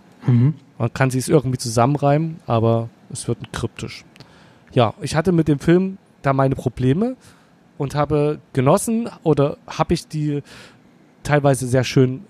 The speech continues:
Speaker 2: äh, Einstellungen, die schön düster fantasyhaft waren. Aber ich glaube,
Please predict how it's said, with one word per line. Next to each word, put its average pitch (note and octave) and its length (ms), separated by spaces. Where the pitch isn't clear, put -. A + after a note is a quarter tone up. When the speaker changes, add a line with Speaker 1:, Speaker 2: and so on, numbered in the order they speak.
Speaker 2:
äh, B2+ 340
Einstellungen, F3 680
die C#3 140
schön C3 420
düster E3 320
fantasyhaft D#3+ 920
waren. C#3+ 400
Aber B2+ 400
ich - 220
glaube, C3+ 840